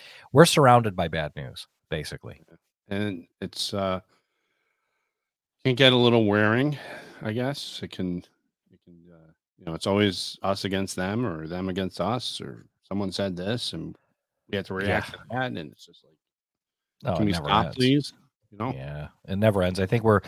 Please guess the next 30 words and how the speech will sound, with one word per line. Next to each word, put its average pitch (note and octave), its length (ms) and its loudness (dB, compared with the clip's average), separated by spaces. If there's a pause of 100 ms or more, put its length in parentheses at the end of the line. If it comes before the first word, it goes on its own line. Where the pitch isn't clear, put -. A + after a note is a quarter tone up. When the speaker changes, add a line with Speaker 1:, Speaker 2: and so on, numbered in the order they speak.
(340)
Speaker 1:
we're B2 120 6
losing C3 320 10
our A2 120 6
national G#2+ 400 2
identity F#2+ 540 0
to, F2 340 -4
uh, E2+ 280 -4
you F#2 120 -8
know, F2 80 -4
our F2 120 -2
national G2+ 500 0
identity E2 520 -8
to E2 240 -10
political F2 460 -8
identity, D2 500 -12
and D2 120 -14
that's D2+ 200 -12
a E2+ 60 -12
real D#2 160 -8
problem. D#2 320 -6
We'll C#2+ 80 -10
talk - 240 -12
about C#2 220 -14
that C#2+ 140 -14
here D2+ 160 -14
in D#2 80 -14
a D#2 60 -14
little D2+ 220 -12
while. D#2+ 280 -8 (420)
Speaker 2:
Mm-hmm. G#2 180 -4